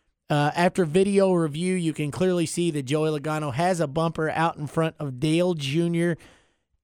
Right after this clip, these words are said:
Uh, when the caution does come out, therefore, per nascar rule, there was one attempt, and at the end of the caution,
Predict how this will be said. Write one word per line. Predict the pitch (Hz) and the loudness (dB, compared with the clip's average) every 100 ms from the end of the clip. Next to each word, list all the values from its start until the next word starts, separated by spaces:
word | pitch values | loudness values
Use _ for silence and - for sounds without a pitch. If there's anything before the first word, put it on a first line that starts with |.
| _ | _
Uh, | 151 139 | 0 0
when | 135 151 196 | 2 2 2
the | 226 | 0
caution | 196 185 190 180 185 170 - 131 | 0 2 2 2 0 -2 -4 -6
does | 127 151 196 190 | 0 2 2 0
come | - - 220 226 | -6 -2 -2 -2
out, | - 254 165 - - - _ _ - | 0 2 2 0 -8 -20 _ _ -2
therefore, | 156 175 - 196 185 | 2 2 4 2 4
per | 185 202 | 4 4
nascar | 202 202 196 - 214 214 | 2 2 2 2 4 4
rule, | 247 233 196 | 4 6 4
there | 156 | 4
was | 151 127 | 2 2
one | 131 175 | 0 0
attempt, | 190 - 233 208 175 - | 0 0 2 2 -2 -4
and | 143 143 | -2 0
at | 147 | 0
the | 147 151 | 0 0
end | 180 | 0
of | 185 | -2
the | |
caution, | 180 202 240 196 175 151 | 0 2 2 2 0 -2